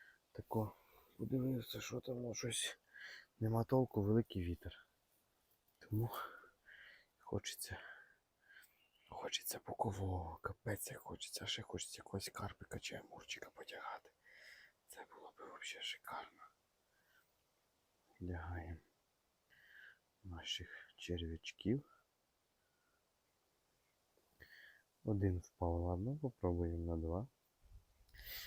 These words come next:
А не на три. Не знаю ще, як доречно, скільки їх надягати, але поки що так. Ось такий звичайний ківочок. Вже трохи модернізований.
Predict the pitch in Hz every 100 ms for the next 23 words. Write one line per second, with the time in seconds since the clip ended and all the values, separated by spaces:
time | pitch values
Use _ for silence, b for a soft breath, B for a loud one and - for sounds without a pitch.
0 | B - 98 92 92 - 107 117 101 95
1 | 85 80 - 85 B - 90 85 - 90
2 | - 92 - 90 - 90 85 92 87 92
3 | 117 147 - 90 104 - B B B B
4 | B B B B - - - - - -
5 | - 208 110 - - - 117 - - B
6 | B B _ _ B B B B B _
7 | _ _ _ _ _ _ - _ _ _
8 | - _ _ - - - 87 - - -
9 | - 82 - 90 120 131 - - - _
10 | _ _ _ _ _ _ _ _ - _
11 | - - 92 - 92 95 87 95 85 -
12 | 135 135 87